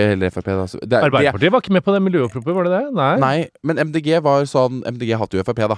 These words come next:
Speaker 1: Det hørte jeg med hun der, Une, eh, Makarune,
Speaker 2: Ja, Une
Speaker 1: Ru-,
Speaker 2: Makarune.
Speaker 1: Une Rutetuta. Hun
Speaker 2: Une Makarune hater
Speaker 1: Une Makarune
Speaker 2: F R P.
Speaker 1: hater F R P. Hun
Speaker 2: Mm.
Speaker 1: bare sa sånn herre, eh,
Speaker 2: Spyr av
Speaker 1: eneste,
Speaker 2: Sylvi Listhaug.
Speaker 1: ja, eneste M D G ikke,
Speaker 2: Mm.
Speaker 1: ikke har lyst til å gå inn i med, det er F R P.
Speaker 2: Mm.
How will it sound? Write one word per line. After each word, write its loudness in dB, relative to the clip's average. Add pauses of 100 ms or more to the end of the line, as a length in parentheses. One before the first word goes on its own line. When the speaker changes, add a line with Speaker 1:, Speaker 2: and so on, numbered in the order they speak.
Speaker 1:
Det 0
hørte 0
jeg 0
med 0
hun 0
der, 2 (140)
Une, 0 (180)
eh, 0
Makarune, -2
Speaker 2:
Ja, 2
Une 2
Speaker 1:
Ru-, 4
Speaker 2:
Makarune. 4
Speaker 1:
Une 2
Rutetuta. 0 (180)
Hun 4
Speaker 2:
Une 2
Makarune 0 (100)
hater 2
Speaker 1:
Une 2
Makarune 0
Speaker 2:
F 2
R -4
P. 0
Speaker 1:
hater 0
F -4
R -2
P. 0 (160)
Hun 2
Speaker 2:
Mm. -2
Speaker 1:
bare 2
sa -2
sånn -2
herre, 2 (160)
eh, -2 (100)
Speaker 2:
Spyr 2
av 2
Speaker 1:
eneste, 2
Speaker 2:
Sylvi 2
Listhaug. 0
Speaker 1:
ja, 0 (120)
eneste 0 (460)
M -2
D 0
G 2 (100)
ikke, -2
Speaker 2:
Mm. -4
Speaker 1:
ikke -8
har 2
lyst -2
til -2
å -4
gå 2
inn -8
i -2
med, -2
det 0 (180)
er 2
F -6
R -4
P. -10 (240)
Speaker 2:
Mm. -4